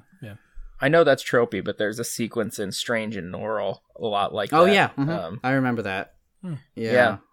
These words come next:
Speaker 2: Great
Speaker 3: Yeah,
Speaker 2: book.
Speaker 3: it's very
Speaker 2: Um,
Speaker 3: good. Um,
Speaker 2: yeah, no, I mean, it's, uh, that was great.
Speaker 1: I, yeah,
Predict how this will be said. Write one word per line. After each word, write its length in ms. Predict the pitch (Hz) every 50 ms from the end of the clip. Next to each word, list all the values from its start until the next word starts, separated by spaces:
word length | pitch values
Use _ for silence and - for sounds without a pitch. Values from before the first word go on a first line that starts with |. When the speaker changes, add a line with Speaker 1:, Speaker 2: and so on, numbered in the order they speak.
| _ _ _ _ _ _ _ _
Speaker 2:
Great 200 | - - 127 147
Speaker 3:
Yeah, 160 | 110 123 135 123
Speaker 2:
book. 60 | - -
Speaker 3:
it's 160 | - 104 104 -
very 220 | 117 110 110 113
Speaker 2:
Um, 80 | 113 110
Speaker 3:
good. 140 | 107 113 110 - _ _ _ _ _ _ _ _ _ _ _ _ _ _ _ _ _ _ _ - - - _ _ _ _ _ _
Um, 540 | - 123 123 117 113 110 110 110 107 107 - _ _
Speaker 2:
yeah, 480 | - 156 151 165 196 220 185 117 101 - -
no, 240 | 135 151 175 156
I 140 | 113 127 131
mean, 180 | 127 131 131 101
it's, 320 | 120 127 - - - - 127
uh, 340 | 120 113 113 113 107 107 104 - - - - - - _ _ _ _ _
that 140 | - - 117
was 160 | 156 147 -
great. 200 | - - - - -
Speaker 1:
I, 60 | 226
yeah, 300 | 214 220 220 254 254 226